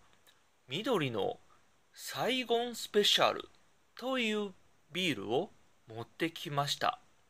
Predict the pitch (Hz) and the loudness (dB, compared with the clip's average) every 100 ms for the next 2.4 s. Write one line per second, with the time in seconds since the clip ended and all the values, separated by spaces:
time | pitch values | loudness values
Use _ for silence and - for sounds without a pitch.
0 | - _ _ _ _ _ _ 98 110 139 | -20 _ _ _ _ _ _ -4 0 2
1 | 143 - - 139 - - 131 120 113 104 | 2 0 2 2 0 -2 0 2 4 2
2 | - - - | -2 -12 -16